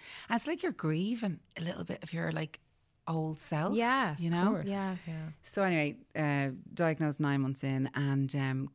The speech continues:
Speaker 1: you know, my doctor actually was very good. He, he did notice a lot, l-, you know,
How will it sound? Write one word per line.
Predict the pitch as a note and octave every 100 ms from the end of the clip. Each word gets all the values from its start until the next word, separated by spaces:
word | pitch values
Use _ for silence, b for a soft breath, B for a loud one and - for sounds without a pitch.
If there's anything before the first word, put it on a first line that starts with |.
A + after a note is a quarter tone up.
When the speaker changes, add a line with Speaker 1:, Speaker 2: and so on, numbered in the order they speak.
| -
Speaker 1:
you | - C#3
know, | C3+ C#3
my | D#3 D3+
doctor | D#3 D#3 D3+ D3
actually | C3 - C3+
was | B2+
very | B2+ B2+
good. | - C3 C#3
He, | C3+ C#3+
he | C#3 D3
did | C3+ C3+
notice | C#3 C3 A2+ - - - _ _ - -
a |
lot, | C3 C3 B2+ -
l-, | C3+ C#3 _
you | C#3+ B2
know, | A#2